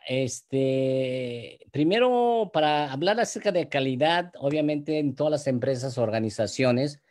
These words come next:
quiero que entiendan que una organización viene de la palabra órgano.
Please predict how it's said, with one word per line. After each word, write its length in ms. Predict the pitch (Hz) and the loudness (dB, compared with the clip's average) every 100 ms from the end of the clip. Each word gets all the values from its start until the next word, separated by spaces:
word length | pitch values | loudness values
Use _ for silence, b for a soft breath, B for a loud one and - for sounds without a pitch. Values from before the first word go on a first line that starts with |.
| b b b - | b b b -2
quiero 240 | 143 147 | 2 2
que 80 | 143 | 2
entiendan 580 | 113 107 123 123 135 123 | 0 0 0 2 0 0
que 220 | 131 127 | 0 0
una 220 | 131 139 | 2 0
organización 880 | 135 120 113 - 110 - 120 120 123 | 0 0 -2 -2 -6 -4 -2 0 0
viene 180 | 120 123 | -2 -2
de 60 | |
la 160 | 117 110 | -2 -2
palabra 460 | 110 113 113 117 - | -4 -4 -4 -4 -4
órgano. 680 | 113 117 117 131 123 107 | -2 0 0 0 0 -2